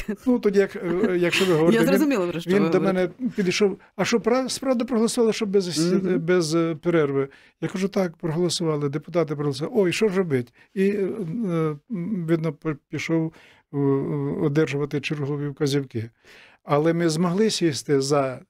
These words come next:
Speaker 2: текст тільки о восьмій вечора. І припинили потім трансляцію, щоб людей не відволікати, бо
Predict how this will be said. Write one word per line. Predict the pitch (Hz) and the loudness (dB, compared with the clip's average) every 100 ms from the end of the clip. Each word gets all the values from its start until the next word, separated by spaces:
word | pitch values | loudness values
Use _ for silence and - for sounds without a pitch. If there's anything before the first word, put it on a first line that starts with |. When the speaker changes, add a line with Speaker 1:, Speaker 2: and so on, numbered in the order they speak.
| _ _ _ _ | _ _ _ _
Speaker 2:
текст | - 190 208 - - _ _ _ _ | 0 0 0 -8 -10 _ _ _ _
тільки | - 180 190 180 | -2 -2 -2 -6
о | 185 151 | -6 -4
восьмій | 143 156 156 156 151 160 - _ _ 127 | -2 -2 -2 -6 -8 -10 -16 _ _ -2
вечора. | 127 120 - 123 123 - _ _ _ _ 247 | 0 0 -2 -6 -6 -14 _ _ _ _ -4
І | 180 | -2
припинили | 180 180 175 156 165 165 | 0 -2 0 0 0 0
потім | 156 151 143 143 | -2 0 0 0
трансляцію, | 147 139 147 156 165 208 | 0 0 0 0 0 -4
щоб | 180 175 156 | -4 -4 -4
людей | 160 165 | 0 0
не | 160 160 156 | 2 -2 0
відволікати, | 160 151 156 151 147 151 156 | -2 0 0 0 0 0 0
бо | 135 139 135 | 0 2 0